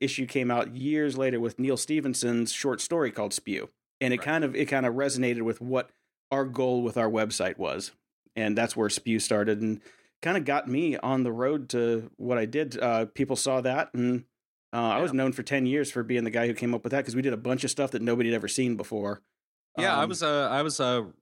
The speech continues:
Speaker 2: regularly visiting the site back when I, I,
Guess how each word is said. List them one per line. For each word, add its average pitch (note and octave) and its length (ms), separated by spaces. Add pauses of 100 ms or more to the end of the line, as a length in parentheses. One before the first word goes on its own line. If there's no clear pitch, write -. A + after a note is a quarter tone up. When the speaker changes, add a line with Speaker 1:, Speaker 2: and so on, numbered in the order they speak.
Speaker 2:
regularly G#2+ 680 (160)
visiting F#2 400
the F2 60
site F2 320
back F2+ 240
when F2+ 100
I, F2+ 220
I, - 40